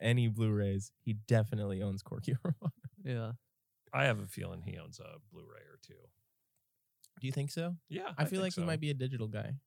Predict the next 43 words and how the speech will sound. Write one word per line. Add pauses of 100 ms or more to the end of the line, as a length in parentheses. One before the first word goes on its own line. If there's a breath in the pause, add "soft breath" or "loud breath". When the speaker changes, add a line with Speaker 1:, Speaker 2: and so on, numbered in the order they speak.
(520)
Speaker 1:
Bobby
Digital? (100)
So
Corky
Romano,
not
on
Blu-ray. (600)
At
least
in
America. (120)
Speaker 2:
Is
it
on
V
H
S?
Speaker 3:
I
bet, (100)
I
bet
he
Speaker 1:
It's
Speaker 3:
has
Speaker 1:
gotta
Speaker 3:
a,
Speaker 1:
be
on
V
H
S.
Speaker 3:
I
bet
he (440)
has
a (100)
custom
made. (420)
He's
got
a
guy